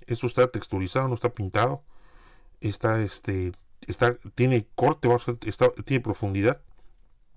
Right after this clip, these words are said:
El simbolito de, del yin yang está hermoso, está muy bien detalladito. Está muy bien detallado, muy bien pintado, no tiene ni un corrimiento de pintura increíble.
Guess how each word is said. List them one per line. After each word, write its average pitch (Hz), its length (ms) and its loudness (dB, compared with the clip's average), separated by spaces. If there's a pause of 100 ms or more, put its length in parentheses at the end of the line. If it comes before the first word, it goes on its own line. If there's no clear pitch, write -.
(640)
El - 80 2
simbolito 127 640 2
de, 92 340 -2
del 87 140 -2
yin 113 140 -2
yang 113 140 2
está 101 400 0 (520)
hermoso, 110 400 0
está 110 320 -2
muy 113 220 2
bien 107 160 0
detalladito. 92 640 -4 (380)
Está 107 300 -2 (520)
muy 123 260 2
bien 151 140 -2
detallado, 131 340 2
muy 135 120 -2
bien 131 140 -2
pintado, 127 360 0
no 135 120 -4
tiene 135 220 -2
ni 120 120 -2
un 170 80 -4
corrimiento 127 380 -2
de - 40 -12
pintura 117 300 -4
increíble. 117 460 -4